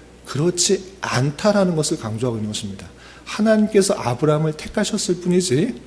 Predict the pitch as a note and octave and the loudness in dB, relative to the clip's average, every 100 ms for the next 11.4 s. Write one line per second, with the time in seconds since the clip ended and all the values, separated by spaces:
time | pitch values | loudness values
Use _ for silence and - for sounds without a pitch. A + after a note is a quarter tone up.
0 | - G2 A2 B2+ B2+ B2 G2+ B2+ D3 D#3 | -10 -8 -4 -2 0 0 0 0 2 0
1 | D3+ - - - - E3+ C3+ - D#3 D#4 | -2 -8 -8 -6 -4 -2 -2 0 2 2
2 | - - - - A3 C#4 - C4 A#3+ A3+ | -2 -16 -16 -4 -4 -4 -2 0 2 4
3 | G#3+ G#3 G3 F#3+ F#3+ F#3 F#3 F#3+ F3 E3 | 4 2 0 0 0 0 -2 0 2 4
4 | A#3 D4 - - - A#3 G#3 E3+ C3+ A#2 | 2 0 -12 -10 -6 0 2 2 2 4
5 | G3+ B3 - - - - - A2+ G#2 - | 2 2 -8 -20 -20 -16 -10 -6 -4 -4
6 | A#2+ - - A#2+ A#2+ B2+ D#3+ C3+ A2+ A2+ | -4 -6 -8 -4 -4 0 0 0 -2 -6
7 | - G2 F#2+ - - - - - A3 A3 | -6 -10 -14 -18 -20 -20 -18 -4 2 4
8 | G#3+ G#3 G#3 G3+ - B2+ E3+ E3 D#3 A#2 | 6 6 6 4 0 0 2 2 2 0
9 | G#2+ G#2 E3+ C3+ F2+ - - - G3 F#3+ | -2 -2 0 0 -2 -12 -12 0 0 0
10 | - A#2 D3 D3+ D3+ D3+ G#3 - F#3+ F3 | 0 2 4 4 2 0 -2 0 0 0
11 | D#3 A#2 D#3+ | -2 0 0